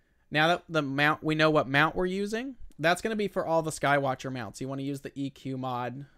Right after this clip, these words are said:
uh, selection right there. So you're gonna go ahead and select that. It'll be green that you know it's selected. Select it, and it'll pop it up into there.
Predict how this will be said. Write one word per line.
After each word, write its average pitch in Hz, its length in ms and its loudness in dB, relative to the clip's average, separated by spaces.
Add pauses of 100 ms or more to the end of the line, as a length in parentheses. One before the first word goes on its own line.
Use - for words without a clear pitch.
uh, 131 160 -4
selection 131 640 -4
right 117 260 -10
there. 107 300 -10 (920)
So - 140 -6
you're 143 140 0
gonna 151 140 0
go 147 100 0
ahead 151 160 2
and 147 80 -6
select 147 380 -2
that. 165 280 2
It'll 160 140 0
be 147 140 -2
green 143 500 -2
that 139 120 -4
you 143 100 -6
know 139 160 -4
it's - 140 -8
selected. 180 640 0 (220)
Select 156 440 0
it, 156 260 2
and 147 140 -6
it'll 143 120 -2
pop 143 300 -4
it 147 100 -2
up 143 180 -2
into 135 220 -8
there. 120 260 -6